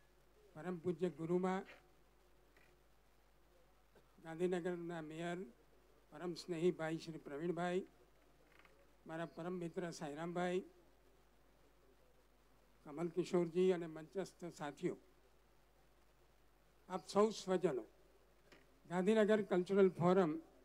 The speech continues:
ચોવીસમા વર્ષના મંગલ પ્રવેશે ગ્રીષ્મોત્સવના પ્રથમ દિવસે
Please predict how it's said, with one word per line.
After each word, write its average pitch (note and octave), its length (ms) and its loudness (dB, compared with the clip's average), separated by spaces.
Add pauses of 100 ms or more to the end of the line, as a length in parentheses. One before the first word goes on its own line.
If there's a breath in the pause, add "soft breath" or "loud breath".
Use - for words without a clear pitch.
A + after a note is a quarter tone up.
(1400)
ચોવીસમા G#3 560 2
વર્ષના F#3 400 2
મંગલ F#3 440 4
પ્રવેશે F3 560 2 (1900)
ગ્રીષ્મોત્સવના F#3+ 680 2
પ્રથમ F#3 420 0
દિવસે E3+ 400 4